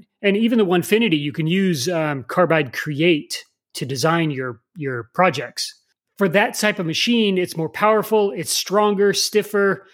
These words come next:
It's much nicer to use something like Vendrick software or even Carveco, um, one of the two.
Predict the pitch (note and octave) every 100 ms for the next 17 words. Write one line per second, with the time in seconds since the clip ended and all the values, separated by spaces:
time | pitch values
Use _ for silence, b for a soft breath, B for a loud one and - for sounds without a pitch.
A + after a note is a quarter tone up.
0 | b A#3 G#3 A#3 A#3 G#3 G3+ G3+ F3+ E3+
1 | E3+ - F3 E3+ D#3 B2+ E3 D3+ F#3 -
2 | F3 D3+ E3 E3 F3 E3 D3+ D3+ D3+ G3
3 | F3+ D3+ - E3+ E3 - C#3+ - _ b
4 | b b D3+ C#3 C3 E3+ D3 - E3+ D#3